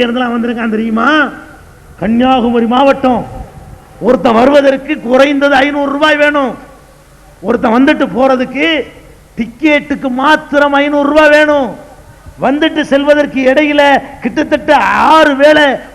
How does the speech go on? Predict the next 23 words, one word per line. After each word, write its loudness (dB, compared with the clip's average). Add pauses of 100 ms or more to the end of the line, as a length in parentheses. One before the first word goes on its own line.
(100)
உணவு 4
வெளியே 0 (100)
சாப்பிடணும். -2 (1080)
ஒருவனுக்கு -4 (160)
செலவு -2 (140)
ஆயிரம் -4
ரூபாய். -4 (640)
இந்த -2 (200)
ஆயிரம் 0
ரூபாய் 0
செலவு 2
செய்ய 0 (440)
சக்தி -6 (160)
எல்லாருக்கும் 0
இருந்தால், 2 (1000)
இது -2 (100)
மாதிரி 2 (140)
நூறு -4
மெரினா 0 (100)
வேணும். -6 (1300)
வசதி 0 (120)
இல்ல. -4 (1000)
வசதி 0